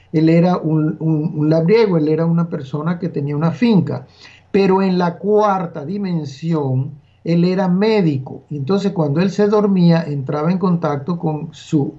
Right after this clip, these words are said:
parte médica. Y él durmiendo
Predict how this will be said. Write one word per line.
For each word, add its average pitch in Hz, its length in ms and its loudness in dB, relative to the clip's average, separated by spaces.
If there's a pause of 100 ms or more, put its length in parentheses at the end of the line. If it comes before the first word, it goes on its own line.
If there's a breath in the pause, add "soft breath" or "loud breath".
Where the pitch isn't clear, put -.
parte 147 340 -2
médica. 190 640 0 (480 soft breath)
Y 180 200 4
él 220 220 4
durmiendo 196 840 -2